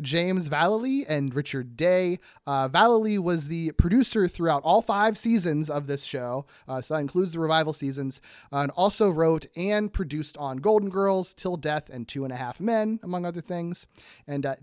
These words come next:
Day was a producer specifically just from this season up through season five, and then became a producer and writer on The Drew Carey Show, Spin City, Roseanne, Mad About You, and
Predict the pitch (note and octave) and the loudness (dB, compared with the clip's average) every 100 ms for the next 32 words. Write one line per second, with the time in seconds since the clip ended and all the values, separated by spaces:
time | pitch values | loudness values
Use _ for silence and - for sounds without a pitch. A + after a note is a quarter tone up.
0 | A#2+ F#3 C#4+ A3+ E3+ D#3+ D#3+ - - D#3 | 2 4 6 6 4 0 -4 -10 -2 0
1 | E3 D3+ E3 D#3 - C#3+ - F#3 B3+ B3+ | 2 2 2 0 0 -2 -2 -2 0 0
2 | A#3+ F#3+ F#3 - E3 C#3+ D#3+ - D#3+ C#3+ | 0 0 -2 -4 -4 -2 -4 -4 -4 -4
3 | D3 D3 - C#3 - C3 B2 - D#3 D3 | -4 -6 -6 -6 -6 -6 -6 -4 -2 0
4 | D3 D3 - - - - D3 C3+ D#3+ D3+ | -2 -4 -12 -20 -20 -6 -4 0 0 2
5 | D3 C#3 E3 C#3+ C3 D3 C#3 C#3+ C3+ C3+ | 0 -2 -4 -4 -4 -4 -2 -2 -2 -2
6 | C3 B2+ C3 B2+ A#2+ B2 A#2 G3 F#3+ F3 | -2 -4 -4 -6 -6 -10 -6 -2 2 2
7 | - F#3+ F3+ F3+ E3+ - E3 D#3 D3+ - | 2 2 2 2 0 -6 -6 -6 -6 -4
8 | D3 C#3 C#3 C#3 _ - D#3+ E3+ F#3 F#3 | -4 -4 -6 -8 _ -2 0 0 0 -2
9 | F#3 F3 F3+ G#3+ G#3+ G#3 G#3 A3+ G#3+ G#3 | -2 -2 -2 0 0 -2 -4 -6 -4 -2
10 | F#3+ E3+ E3+ | 0 -2 -4